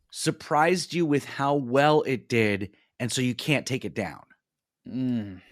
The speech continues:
Speaker 2: my least favorite video that did,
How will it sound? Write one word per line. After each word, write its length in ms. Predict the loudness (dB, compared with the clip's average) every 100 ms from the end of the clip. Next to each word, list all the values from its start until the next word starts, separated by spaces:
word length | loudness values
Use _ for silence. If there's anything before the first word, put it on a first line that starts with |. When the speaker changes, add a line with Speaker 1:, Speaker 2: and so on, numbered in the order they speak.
| _ _ _ _ -14
Speaker 2:
my 240 | -6 -4 -4
least 720 | -6 -8 -6 -6 -6 -10 -12
favorite 800 | -18 -18 -18 -16 -16 -16 -20 -20 _ _ _
video 260 | -20 -20 -20
that 160 | -20 -20 _ _
did, 180 | -16